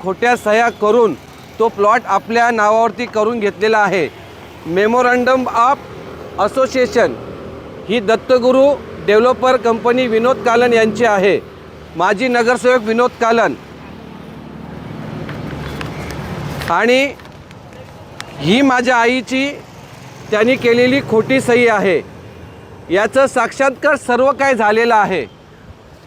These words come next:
विनोद कालन यांनी आधी माझे दोन प्लॉट डेव्हलप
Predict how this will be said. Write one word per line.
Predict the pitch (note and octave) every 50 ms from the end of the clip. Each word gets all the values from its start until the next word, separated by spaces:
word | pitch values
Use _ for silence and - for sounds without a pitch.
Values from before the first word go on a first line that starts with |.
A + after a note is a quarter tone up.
| - - - - -
विनोद | F3+ G#3+ B3 C#4+ D4 - -
कालन | C4 B3+ C4 C#4 C#4 C4
यांनी | B3+ B3 B3+ C4
आधी | C4 B3 A#3 A#3 G#3 C4+
माझे | B3+ B3 A#3+ A#3+ A3 B3+
दोन | B3 G#3 A3+ A#3 B3 C4+ C#4
प्लॉट | - B3+ B3 B3+ B3
डेव्हलप | G#3 A#3 A#3 A#3 B3 C4